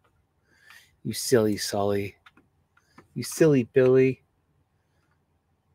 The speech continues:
Let's see. L-, we started at the bottom of the list, too,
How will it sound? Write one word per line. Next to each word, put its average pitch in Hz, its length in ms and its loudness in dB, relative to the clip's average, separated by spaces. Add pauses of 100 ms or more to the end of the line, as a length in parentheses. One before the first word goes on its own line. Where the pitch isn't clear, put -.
(460)
Let's - 220 -4
see. 80 380 -8
L-, 151 340 0
we 151 120 2
started 220 260 6
at 359 80 4
the - 80 2
bottom 120 440 4
of 85 80 -8
the 92 100 -4
list, 90 300 -4
too, 110 340 6